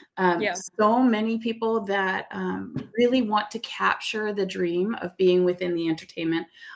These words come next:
Speaker 1: arts, may it be producing, directing, casting, acting, and so on and so forth. You know, they move into L A or New York, um, just, just on a whim, if you will, you know?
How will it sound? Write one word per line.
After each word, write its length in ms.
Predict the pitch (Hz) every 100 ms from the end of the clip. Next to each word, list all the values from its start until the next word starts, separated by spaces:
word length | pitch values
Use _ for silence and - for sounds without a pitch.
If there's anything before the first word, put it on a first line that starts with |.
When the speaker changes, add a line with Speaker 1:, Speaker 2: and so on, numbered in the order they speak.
| -
Speaker 1:
arts, 300 | 214 254 -
may 160 | 196
it 100 | 185
be 180 | 190 170
producing, 600 | 175 196 208 226 226 214 202
directing, 480 | 202 190 - 190
casting, 560 | 185 185 180 - 185 185
acting, 560 | 175 175 - 180 170 180 - - -
and 160 | 190 185
so 180 | 185 175
on 100 | 170
and 120 | 180
so 100 | 180
forth. 360 | - 254 240 226
You 120 | 208
know, 60 | 185
they 140 | 180
move 240 | 185 196 208
into 240 | 190 185 190
L 160 | 180 170
A 400 | 170 175 180 185 - - - -
or 120 | 180
New 140 | 175
York, 580 | 165 185 220 208 202 202 - _
um, 600 | 185 165 160 165 - 170 - _ -
just, 680 | 196 185 - - - - - _ - - - _ _ _ _ _ - - 214
just 300 | 196 226 - -
on 120 | 214 226
a 80 |
whim, 360 | 233 359 294 214
if 200 | 196 196
you 100 | 226
will, 400 | 202 185 185 208
you 140 | 226 220
know? 280 | 208 247